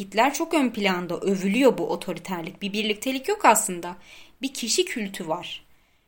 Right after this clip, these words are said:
Yani tema bu iki filmde tamamen zıt birbirine. Otoriterlik ve anti-otoriterlik tamamen zıt.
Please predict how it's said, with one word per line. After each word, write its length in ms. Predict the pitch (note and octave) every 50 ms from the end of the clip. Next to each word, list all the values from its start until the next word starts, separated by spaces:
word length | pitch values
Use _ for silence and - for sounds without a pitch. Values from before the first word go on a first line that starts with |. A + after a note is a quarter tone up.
| _ _ -
Yani 300 | F#3+ F#3 F#3 F#3+ F#3+ G3
tema 300 | - C#4 F4 G4+ F#4+ G4 C5 D5+ - - - - _ _ _ _ _ _ -
bu 120 | - C#4+ C#4+
iki 180 | D4 - G#4
filmde 440 | G4+ - F#4+ G4 G4 G4 G4 G4+ G4+
tamamen 560 | - B3 C#4 C#4+ F4+ A4 B4 B4 G4+ D#4 C#4
zıt 320 | B3 G#3+ A3 A3 A3 - -
birbirine. 500 | G3+ F3+ - - F#3 E3+ E3 F3+ F3 F3 - - _ -
Otoriterlik 880 | G3+ G#3+ - C4 C4+ C4+ - C#4+ D4+ D4+ D#4+ G4 C#5 C#5+ - - - _ _ - -
ve 40 |
anti-otoriterlik 1080 | F4+ - - F4+ F#4 F4 F4 - - G3+ G#3 - A3 F#3+ F#3+ - F#3+ F3 F3+ F3+ - -
tamamen 500 | - C4+ E4 A#4+ C#5+ C#5 G4 B3 G3+ -
zıt. 280 | - - D#3 - -